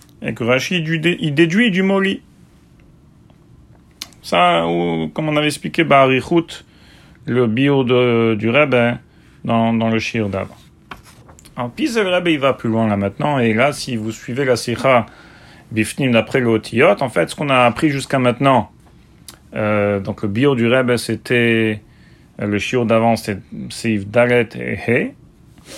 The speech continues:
Et là maintenant, ce que je vais faire, c'est d'abord, je vais sauter Vav, et je vais aller directement à Zain, compléter le bio du Rebbe, qui est dans le, dans le Seif Zain,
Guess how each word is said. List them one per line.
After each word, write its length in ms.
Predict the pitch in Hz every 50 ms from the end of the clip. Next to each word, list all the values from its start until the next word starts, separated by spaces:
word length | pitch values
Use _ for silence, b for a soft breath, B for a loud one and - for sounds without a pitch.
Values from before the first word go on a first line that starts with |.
| B B B B B B B B B -
Et 60 | 123
là 100 | 143 180
maintenant, 240 | 208 226 226 226 202
ce 80 | -
que 80 | - 175
je 60 | 151
vais 100 | 156 156
faire, 220 | - - 190 180
c'est 140 | - - 151
d'abord, 360 | 131 143 139 - 170 165 160
je 120 | 135 117 120
vais 120 | 120 120
sauter 420 | 113 - - - 160 156 - 165 151
Vav, 440 | 120 110 117 110 107 127 165 180 190
et 40 | 190 - - - - b b b b b b b b -
je 60 | -
vais 60 | 120
aller 100 | 123 123
directement 640 | 120 120 165 202 214 190 156 - 175 165 156 147 135
à 40 | 120
Zain, 460 | 107 113 113 104 101 104 127 190 233 - - - _ - - - - _ _ _ - - - - - _ - - - -
compléter 840 | - 202 214 175 - 175 170 170 165 - 185 175 160 135 113 101 - - - - _ _ _ _ _ _ _ _ _ _ - B B B B B B -
le 360 | - 117 117 113 113 110 107
bio 320 | 101 101 113 127 131 123 117
du 140 | 107 110 104
Rebbe, 420 | 101 98 95 95 110 143 220 269 - _ - - _ _ - _ _ - - - - - - -
qui 120 | - -
est 20 | 107
dans 240 | 98 104 101 101 101
le, 220 | 101 101 101 101
dans 100 | 98 98
le 80 | 98 98
Seif 260 | - - 117 110 98
Zain, 400 | 95 101 95 92 107 131 160